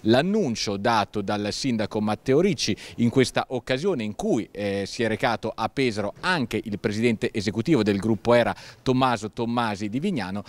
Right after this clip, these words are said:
Ascoltiamo dallo stesso sindaco Ricci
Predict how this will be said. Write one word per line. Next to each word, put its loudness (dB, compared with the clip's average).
Ascoltiamo 2
dallo 0
stesso -6
sindaco -2
Ricci -2